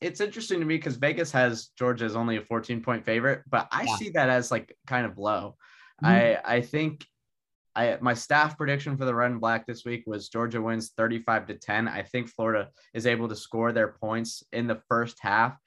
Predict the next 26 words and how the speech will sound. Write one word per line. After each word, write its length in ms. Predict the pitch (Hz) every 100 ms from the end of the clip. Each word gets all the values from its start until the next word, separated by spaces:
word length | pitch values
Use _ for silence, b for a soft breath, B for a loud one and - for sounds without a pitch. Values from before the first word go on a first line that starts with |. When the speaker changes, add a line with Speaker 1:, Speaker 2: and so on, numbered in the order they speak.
| b b b
Speaker 1:
And 120 | 117
then, 80 | 113
Speaker 2:
Yeah. 160 | 110 104
Speaker 1:
you 120 | 110
know, 120 | 107
the 100 | 104
Georgia 380 | 101 120 117 113
defense 420 | 107 113 120 107
is 100 | 104
able 240 | 107 104 110
to 160 | 107 101
readjust 640 | 110 120 110 110 107 113 120
and, 240 | 117 117 -
and 180 | 110 107
possibly 480 | 123 120 - 110 110
pitch 240 | 110 120 107
a 40 |
shutout 500 | - 120 110 104 -
in 120 | 110
the 60 | 101
second 340 | - 104 -
half 240 | - 92 98
against 300 | 104 95 92
this 160 | 92 87
Florida 320 | - 98 98
team. 380 | - 104 113